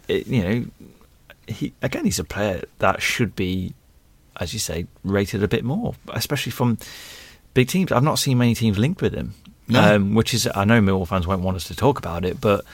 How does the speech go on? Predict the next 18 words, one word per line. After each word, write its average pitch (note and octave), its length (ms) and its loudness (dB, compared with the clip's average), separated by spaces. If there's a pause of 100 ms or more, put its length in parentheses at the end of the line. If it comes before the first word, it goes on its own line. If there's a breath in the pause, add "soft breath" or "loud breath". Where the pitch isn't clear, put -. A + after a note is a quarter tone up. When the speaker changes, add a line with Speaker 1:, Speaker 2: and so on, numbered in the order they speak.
(560 loud breath)
Speaker 1:
when A#2 160 4
a A2 60 6
player C3+ 280 8
is A2 100 4
in A2+ 80 4
that - 180 4
kind G#2 240 4
of F2+ 80 -4
form, G#2 560 -2 (1160 soft breath)
you A2 140 -6
know, F2+ 160 -8
you A#2+ 160 -2
get - 220 -6
clubs G#2+ 240 -2
circling, C3+ 480 -2
but F2+ 120 0
I've A#2 120 0
not, C#3+ 180 2